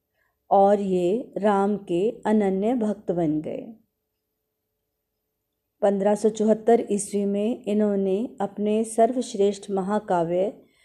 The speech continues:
रामचरितमानस की रचना की तथा मानव जीवन के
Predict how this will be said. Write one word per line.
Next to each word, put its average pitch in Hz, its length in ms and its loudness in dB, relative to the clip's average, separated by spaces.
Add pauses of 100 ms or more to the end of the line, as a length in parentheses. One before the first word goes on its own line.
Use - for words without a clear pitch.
(160)
रामचरितमानस 196 1080 -2
की 226 160 -4
रचना 170 440 -4
की - 440 -16 (720)
तथा 214 380 2
मानव 220 400 4
जीवन 196 420 0
के 220 320 2